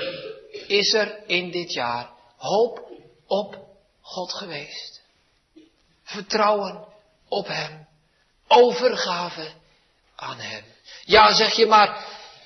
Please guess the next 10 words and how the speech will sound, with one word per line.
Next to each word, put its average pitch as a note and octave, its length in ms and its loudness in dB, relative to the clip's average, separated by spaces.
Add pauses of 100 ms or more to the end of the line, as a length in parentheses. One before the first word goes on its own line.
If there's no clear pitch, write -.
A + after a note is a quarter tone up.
(600)
maar A#3 220 6
mijn A#3 200 6
leven, F#3 460 6
maar B3 240 10
mijn B3 180 6
omstandigheden. F3+ 1120 4
Oh, G3 280 8
ik F#3 140 -2
zit F#3+ 240 0
tot F#3+ 320 -2